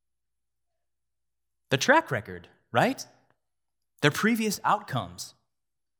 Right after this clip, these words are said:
How good are they at their job of diagnosing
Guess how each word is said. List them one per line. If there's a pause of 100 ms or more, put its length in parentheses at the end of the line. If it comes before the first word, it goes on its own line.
(160)
How
good
are
they
at
their
job
of
diagnosing